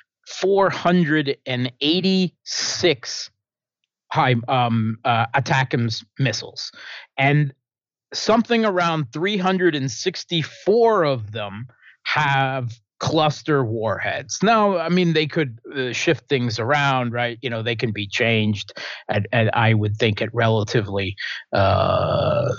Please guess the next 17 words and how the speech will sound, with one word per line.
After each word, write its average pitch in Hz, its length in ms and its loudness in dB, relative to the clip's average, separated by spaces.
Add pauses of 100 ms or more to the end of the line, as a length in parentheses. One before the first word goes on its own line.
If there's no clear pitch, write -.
(160)
you - 80 2
know, 104 160 4
little 160 280 4
cost, 110 680 -4
maybe, 110 300 -4
you 123 120 -6
know, 101 140 -2
and, 104 300 -2
and 110 180 4
little 117 280 6
time. 101 500 2 (340)
But 147 300 2 (320)
that 202 180 2
already 202 340 4
gives 151 360 -2
us 160 180 -4
an 151 100 -4